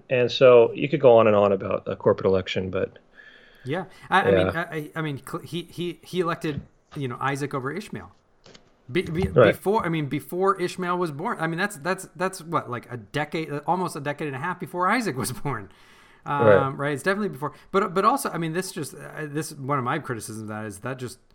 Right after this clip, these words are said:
Speaker 2: I don't know how that's not open theism. Um,
Speaker 1: Yeah.
Speaker 2: I, I, I don't know. I, you know, that, that, that's, that's, that's saying basically God can't, God can't know that, you know, Tyler Vela would exist prior to creation because I don't exist yet.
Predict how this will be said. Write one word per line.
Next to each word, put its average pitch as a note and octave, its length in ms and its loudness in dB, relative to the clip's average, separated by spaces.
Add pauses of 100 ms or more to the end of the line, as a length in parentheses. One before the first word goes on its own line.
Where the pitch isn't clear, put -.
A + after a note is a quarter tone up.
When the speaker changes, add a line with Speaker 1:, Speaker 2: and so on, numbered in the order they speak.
(540)
Speaker 2:
I E3 140 6
don't F3 180 2
know C3+ 140 -2
how B2 120 -4
that's A#2+ 240 -8
not A#2 400 -4
open A2 280 -8
theism. - 540 -10 (880)
Um, A2+ 320 -2
Speaker 1:
Yeah. F#2+ 280 2 (160)
Speaker 2:
I, - 80 -4 (280)
I, C#3+ 80 -2
I D3+ 40 0
don't D3+ 140 -2
know. C#3+ 220 -4
I, D3+ 200 -2
you D#3 140 -8
know, A#2 140 -6
that, C#3+ 240 -8
that, D3 240 -6
that's, D#3 280 -4 (100)
that's, D#3 280 -2
that's D3 260 -6
saying F#3 360 -4
basically C3 360 -8
God D3+ 400 -4
can't, D#3 320 -10 (400)
God E3+ 280 -2
can't F3+ 320 -6
know C3 840 -4 (520)
that, C3 320 -6
you C3 100 -8
know, G#2+ 140 -12
Tyler D3 440 -4
Vela A2 500 -6 (360)
would C#3 180 -4
exist C3 680 -6
prior C#3 400 -4
to C3 140 -10
creation C3+ 420 -8
because B2 340 -10
I C#3 120 -4
don't C#3 200 -4
exist A#2 400 -10
yet. B2 380 -10